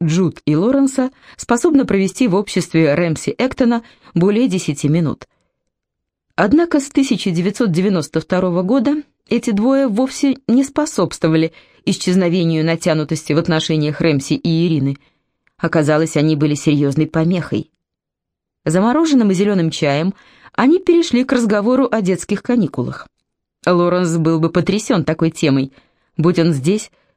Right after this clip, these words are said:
подтягивал бы весь вечер единственную бутылку пива «Кирин», жевал курицу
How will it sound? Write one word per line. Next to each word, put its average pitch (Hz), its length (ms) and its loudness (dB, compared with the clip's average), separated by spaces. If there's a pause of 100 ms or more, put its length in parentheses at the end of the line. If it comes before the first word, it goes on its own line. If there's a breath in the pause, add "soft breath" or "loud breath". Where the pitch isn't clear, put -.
подтягивал 269 560 0
бы 165 100 2
весь 185 220 -2
вечер 180 320 0
единственную 165 800 0
бутылку 160 520 0
пива 156 460 0 (140)
«Кирин», 214 440 0 (360 soft breath)
жевал 208 320 0
курицу 170 640 0